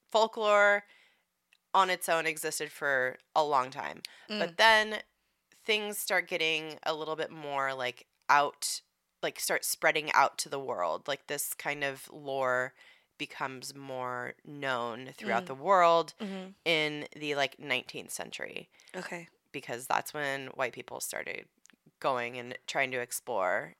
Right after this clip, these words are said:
Speaker 1: in the
Speaker 2: Uh-huh.
Speaker 1: Himalayas.
Speaker 2: <laughs> Oh, my God.
Speaker 1: Yeah. So, like,
Speaker 2: <laughs>
Speaker 1: yeah. Uh, starting in eighteen thirty-two, for example, this guy, James Princip,
Speaker 2: Mm.
Speaker 1: um, he had this journal of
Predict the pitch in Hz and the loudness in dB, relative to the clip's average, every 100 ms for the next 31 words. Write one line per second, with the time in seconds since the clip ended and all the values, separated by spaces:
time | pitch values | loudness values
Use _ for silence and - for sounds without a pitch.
0 | - 202 165 147 117 - 53 - - - | -4 -4 -2 -6 -10 -12 -12 -10 -10 -2
1 | 214 165 165 180 233 185 - - 143 - | -2 -2 -4 2 2 2 -2 -4 -6 -6
2 | - - - - - - - - - - | -8 -18 -20 -20 -20 -20 -18 -18 -20 -12
3 | - 185 170 170 - - - - - - | 2 6 6 6 -2 -2 -2 0 -2 0
4 | - _ - - - - 170 107 107 175 | -4 _ -14 -12 -12 -2 4 6 6 0
5 | _ - 185 175 175 170 156 - 247 226 | _ 4 6 8 8 6 4 4 6 6
6 | 226 202 - 170 196 165 165 143 139 - | 4 2 4 2 2 0 0 0 -2 -4
7 | 131 - 120 127 120 123 120 117 - 127 | -4 -2 -4 -2 -4 0 0 0 -6 -10
8 | 139 - 127 120 123 113 95 _ - 160 | -10 2 4 6 2 -4 -16 _ -4 -2
9 | 156 156 147 - - 226 196 - - - | -2 -6 -10 -12 -6 -6 -6 -8 -8 -10
10 | - _ _ _ 247 294 165 156 147 143 | -20 _ _ _ -2 0 0 0 0 -4
11 | 147 151 _ _ _ _ _ _ 180 185 | -10 -14 _ _ _ _ _ _ -10 -8
12 | 180 175 160 156 156 - 151 139 135 139 | -2 2 2 2 -6 -2 0 2 0 0
13 | 139 - 135 135 131 | -2 0 0 0 -6